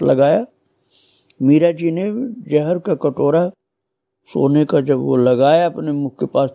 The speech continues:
पीने के लिए, तो उदा चीख पड़ी, "भाभी मारा,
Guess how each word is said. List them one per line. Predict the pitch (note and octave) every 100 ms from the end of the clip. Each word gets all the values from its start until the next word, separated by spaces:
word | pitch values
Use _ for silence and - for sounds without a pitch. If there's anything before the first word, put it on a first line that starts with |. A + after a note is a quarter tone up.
| -
पीने | C3 C3
के | - D3
लिए, | F#3 G#3 - _ _ _ _
तो | E3 F#3+
उदा | A#3 B3+
चीख | - B3+ G3+
पड़ी, | A3+ A3+ A3+
"भाभी | F3+ F3+ A#3 C4+ C#4+
मारा, | C4+ A#3 B3+ B3